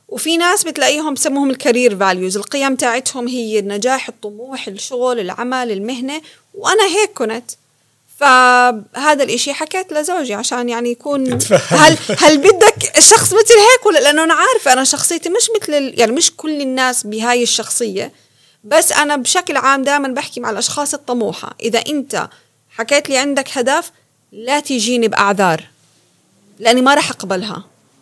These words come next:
Speaker 1: لأنك أنت لما تيجي بدك تحكي لي، "بس أنا عندي عذر"، أنا مية بالمية معك، عذرك مية بالمية معك، لكن أنت كأنك عم تطلب من حالك،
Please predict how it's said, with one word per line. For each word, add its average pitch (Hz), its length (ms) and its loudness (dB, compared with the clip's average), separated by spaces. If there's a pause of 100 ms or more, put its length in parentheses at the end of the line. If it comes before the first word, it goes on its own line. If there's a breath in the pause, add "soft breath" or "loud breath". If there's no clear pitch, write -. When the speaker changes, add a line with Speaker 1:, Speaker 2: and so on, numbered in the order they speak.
(340)
Speaker 1:
لأنك 247 360 0
أنت 294 200 -2
لما 269 220 0
تيجي 269 240 -4
بدك 247 160 -2
تحكي 269 340 -8
لي، 240 80 -4
"بس 233 140 -2
أنا 269 160 0
عندي 247 300 0
عذر"، 269 500 -2
أنا 240 180 -4
مية 311 320 -4
بالمية 294 600 -4
معك، 196 400 -4
عذرك 254 360 -2 (760)
مية 269 260 -6
بالمية 247 240 -4
معك، 196 280 -4 (440 soft breath)
لكن 233 280 -4
أنت 285 200 -4
كأنك 269 280 -4
عم 247 140 -4
تطلب 247 460 -6
من 277 220 -2
حالك، 277 640 0